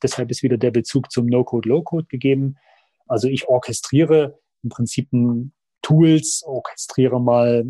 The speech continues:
mal einen Oberflächenentwurf, zeige es sehr schnell dem Kunden. Ähm, deshalb, ähm, sind für uns diese Digital Designer, die wir in Zukunft in den Projekten haben, sind in der Lage, sehr schnell und sehr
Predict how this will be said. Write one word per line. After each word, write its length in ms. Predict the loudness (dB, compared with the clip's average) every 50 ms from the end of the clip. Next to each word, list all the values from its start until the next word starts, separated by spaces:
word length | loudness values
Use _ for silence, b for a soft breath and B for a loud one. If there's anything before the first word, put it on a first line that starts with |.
| -6
mal 220 | -6 -4 -2 -2 -2
einen 100 | 0 0
Oberflächenentwurf, 1080 | 2 2 2 2 0 0 0 -2 -2 -4 -6 -4 -4 -2 0 2 2 2 2 0 -4 -12 _ _ _ _ _ _ _ _ _ _ _ _ _ _ -18 -18 -16 _
zeige 320 | -6 -2 0 0 0 0 -2
es 100 | -2 -2
sehr 160 | -2 -2 -2
schnell 240 | -2 -2 -2 0 0
dem 160 | 0 -2 -4
Kunden. 480 | -4 -2 0 0 0 0 0 -2 -4 B B B B B B B B B B _ -4
Ähm, 320 | -2 -2 0 0 0 -2
deshalb, 440 | -2 -2 -2 0 0 0 0 0 -2 _ _ _ _ _ -10
ähm, 460 | -8 -6 -6 -4 -4 -6 -6 -10 -12 -16 _ _ _ _ _
sind 280 | -8 -4 -2 -2 -2
für 200 | -2 -4 -4 -2
uns 320 | 0 2 2 2 0 0 -2
diese 260 | -2 -2 0 0 0
Digital 320 | -2 -2 -2 0 0 0
Designer, 680 | 0 0 -2 -2 -2 -2 -2 0 0 0 0 -2 -4 -8 B B B B B B _ -4
die 120 | -2 0
wir 180 | 0 2 2 0
in 160 | 0 -2 -6
Zukunft 640 | -4 -4 -4 -2 0 0 0 0 0 -2 -4 -4 -4
in 100 | -2 -2
den 160 | -2 -2 -4
Projekten 540 | -2 -2 0 0 0 -2 -4 _ -8 -4 -2
haben, 420 | 0 0 0 0 -2 -4 -6 -8 _ _ _ _ _ _ _ _
sind 220 | -8 -4 -2 0 0
in 140 | 0 0 0
der 100 | 0 2
Lage, 420 | 2 2 2 2 0 -2 -4 -4 _
sehr 320 | -8 -2 0 2 2 2 0
schnell 540 | -2 -2 -2 0 2 2 2 2 0 -2 -8
und 180 | -10 -10 -8
sehr 360 | -2 0 0 2 2 0 -2